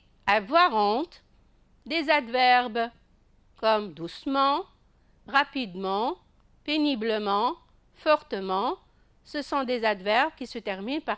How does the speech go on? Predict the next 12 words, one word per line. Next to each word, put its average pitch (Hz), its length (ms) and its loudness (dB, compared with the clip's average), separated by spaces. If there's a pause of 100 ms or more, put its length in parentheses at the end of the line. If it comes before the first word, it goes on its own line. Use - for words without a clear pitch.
M 196 200 -6
E 175 120 -6
N 165 160 -8
T. 247 260 -2 (680)
Mes 277 140 -2
chers 202 280 -6
élèves, 196 380 -4 (560)
vous 247 140 -10
pouvez 220 400 -4
mettre 202 360 -8
le, 339 280 -6 (160)
l'adjectif 214 640 -6